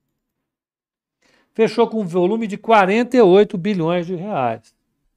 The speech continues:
Então, teve gente que entrou com, comprando forte aí. Um sinal de, de mercado, é, é, assumidamente,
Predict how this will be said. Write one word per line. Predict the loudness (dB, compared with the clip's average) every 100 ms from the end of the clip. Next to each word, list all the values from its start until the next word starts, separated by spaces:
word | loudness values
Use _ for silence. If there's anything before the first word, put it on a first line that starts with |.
| _ _ _ _
Então, | -4
teve | 0 0 0
gente | -2 -4 -4
que | -4
entrou | -4 -2 -2 -2
com, | -2 -2 -2 -8 _ _ _
comprando | -2 -2 0 4 6 4 -2
forte | -2 4 4 4 -2 -6
aí. | -4 -6 -14 _ _ -20
Um |
sinal | -10 -4 0 0
de, | 0 -2 -2 -4 _ _ _ _ _ _ _ -12
de |
mercado, | -4 -2 0 0 2 0 0 -2 -2 -8 -20 _ _ _ _ _
é, | -12 -10 -8 -10
é, | -12 -10 -12 -4
assumidamente, | -2 -2 -4 -4 0 0 0 -4 -4 -8 -16 -20